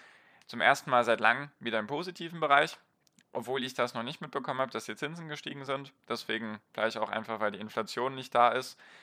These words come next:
Wenn die Inflation halt bei null Prozent liegt oder sogar im negativen Bereich ist, dann kriegst du natürlich, wenn du irgendwo null Komma fünf Prozent Zinsen bekommst, hast du natürlich auch wieder einen positiven, nenn ich's mal,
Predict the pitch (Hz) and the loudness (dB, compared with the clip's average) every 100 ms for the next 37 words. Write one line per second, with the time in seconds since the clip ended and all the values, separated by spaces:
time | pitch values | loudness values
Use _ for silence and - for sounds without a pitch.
0 | _ - 110 110 113 107 - 123 127 117 | _ -8 -6 -6 -6 -6 -6 -4 -2 -2
1 | 117 113 117 - 113 123 117 117 117 - | -2 -2 -4 -6 -2 -2 -2 -6 -6 -2
2 | 110 110 104 101 127 151 - 127 127 117 | -2 -2 -4 -4 0 0 -2 -8 -4 4
3 | 110 113 - 113 110 104 104 - 104 101 | 6 6 -2 -6 -8 -8 -10 -6 -6 -4
4 | 107 101 - - - _ 113 107 104 92 | -6 -6 -12 -20 -20 _ -4 -2 -4 -2
5 | 117 113 113 113 120 123 123 110 107 - | -2 -2 -4 -2 -2 -2 0 2 2 0
6 | 131 147 - 110 - 107 110 - - 110 | -6 -6 -8 -6 -2 -2 -2 -12 -10 -10
7 | 117 117 117 123 127 127 - _ 117 - | -8 -8 -2 0 -2 -6 -16 _ -2 -2
8 | 117 104 110 101 110 107 104 98 107 101 | -4 -4 -4 2 2 2 -2 -4 -4 -4
9 | 98 - 92 95 - - - _ - 110 | -6 -8 -10 -12 -16 -20 -20 _ -2 0
10 | 107 - 107 98 | 0 -4 0 0